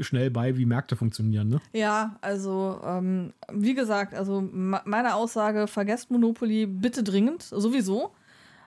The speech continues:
Speaker 2: Und wenn ihr was über Wirtschaftsprozesse lernen wollt, dann spielt East India Companies. Das ist, das zeigt euch den Markt so, wie er funktioniert, und zwar richtig gut.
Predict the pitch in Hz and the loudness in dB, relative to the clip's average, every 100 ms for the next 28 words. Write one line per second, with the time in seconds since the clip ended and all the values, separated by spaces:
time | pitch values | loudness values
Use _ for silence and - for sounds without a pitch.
0 | _ 226 214 247 240 233 - 214 196 208 | _ 0 2 0 0 0 -2 -2 0 -2
1 | 226 277 - 247 254 247 240 220 214 226 | -2 -6 -6 -8 -4 -2 0 0 2 0
2 | 208 208 208 - 202 - 214 202 202 - | 0 -2 -4 -4 -4 -2 -2 -2 -4 -6
3 | 214 247 233 214 180 175 170 175 170 - | -6 0 2 2 -2 -6 -6 -6 -6 -8
4 | 185 190 - - 196 - - 220 226 - | -12 -12 -16 -10 -10 -10 -4 -2 -2 -4
5 | 208 214 - 202 190 190 196 208 202 196 | -4 -2 -2 0 0 0 -2 -4 0 -2
6 | - 190 - 190 185 175 170 - 185 180 | -2 -6 -2 0 0 -2 -6 -8 -8 -8
7 | - 170 - 160 - | -12 -14 -10 -10 -12